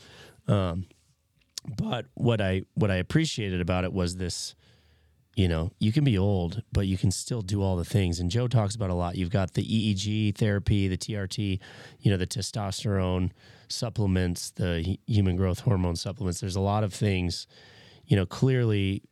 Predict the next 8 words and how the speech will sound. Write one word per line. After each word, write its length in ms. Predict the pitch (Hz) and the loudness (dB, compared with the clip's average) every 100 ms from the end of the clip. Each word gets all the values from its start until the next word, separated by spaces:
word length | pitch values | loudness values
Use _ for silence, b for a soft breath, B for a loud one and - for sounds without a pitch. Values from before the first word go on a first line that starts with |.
| _ | _
e-, 140 | 85 - | -6 -6
from 340 | - - 104 | -2 2 4
research, 460 | 101 107 - 98 - | 4 4 0 -6 -8
it's 140 | 160 | -8
saying 200 | - 98 | -6 -4
if 120 | 90 - | -4 0
you 100 | 87 | 2
have, 460 | 92 98 95 92 | 4 4 2 -2